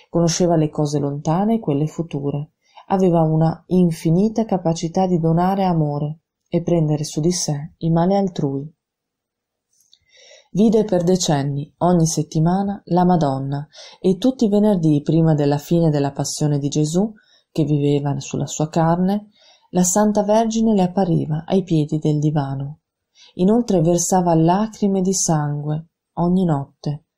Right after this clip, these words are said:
una moltiplicazione misteriosa che accompagnerà la martire fino alla fine dei suoi giorni. La morte la colse completamente sola, il sei febbraio millenovecentottantuno,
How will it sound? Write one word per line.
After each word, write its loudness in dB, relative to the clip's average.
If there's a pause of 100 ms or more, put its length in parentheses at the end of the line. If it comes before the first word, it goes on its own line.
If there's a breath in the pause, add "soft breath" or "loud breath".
(300)
una 2
moltiplicazione 0
misteriosa 0 (500 loud breath)
che 2
accompagnerà 0
la 2
martire 0
fino -2
alla 0
fine -2
dei 2
suoi -2
giorni. -6 (760)
La -2
morte 0
la -2
colse 0
completamente 0
sola, -4 (460 soft breath)
il 0
sei 0
febbraio 0
millenovecentottantuno, -2